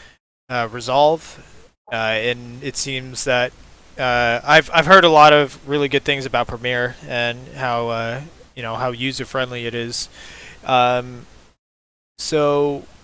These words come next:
you know, throughout that whole process, uh, how many, how many stills do you usually end up with for, for a team? Like, let's say the team makes it all the way to the finals. About how many stills would you have for them?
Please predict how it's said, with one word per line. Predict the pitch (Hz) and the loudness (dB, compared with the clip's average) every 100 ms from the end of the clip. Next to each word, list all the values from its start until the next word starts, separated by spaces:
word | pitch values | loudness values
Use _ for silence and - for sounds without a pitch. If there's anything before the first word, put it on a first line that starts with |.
| _ _ | _ _
you | 143 | -2
know, | 143 131 | 0 0
throughout | 175 185 202 | 4 4 6
that | 175 | 4
whole | 165 | 4
process, | 160 160 147 143 139 127 - - | 4 4 2 2 -2 -2 -6 -4
uh, | - 127 127 | -2 0 0
how | 123 156 | 2 2
many, | 156 175 170 160 151 143 151 - | 2 0 -2 -2 -4 -8 -12 -4
how | 151 | -2
many | 170 160 160 | -2 -2 -2
stills | 143 - - 156 160 139 | -4 -6 0 2 2 -2
do | 131 | -4
you | 139 | -4
usually | 139 135 131 131 131 | -2 -4 -4 -4 -2
end | 120 127 131 | -2 -2 2
up | 127 123 - | 2 0 -8
with | 135 127 - | -2 -2 -2
for, | - 139 127 120 117 123 - | -8 -4 -2 -2 -4 -8 -12
for | - 131 | -6 -6
a | |
team? | 123 143 135 131 | -6 -4 -4 -2
Like, | 127 131 | -6 -2
let's | 139 - | -2 0
say | 165 143 139 139 | 2 4 4 2
the | 127 | -2
team | - 143 135 131 127 - - - - | -4 -4 -4 -6 -10 -18 -20 -20 -10
makes | 139 135 - | -4 -4 4
it | |
all | 151 143 | 4 6
the | |
way | 143 | 2
to | 135 | 0
the | 123 | -2
finals. | - 127 123 117 | -2 -4 -4 -6
About | 135 131 | -2 0
how | 139 | 0
many | 139 127 | -6 -8
stills | - 131 131 | -6 -6 -6
would | 131 131 | -8 -6
you | |
have | 131 131 | -4 -4
for | - | -4
them? | 131 135 | -8 -8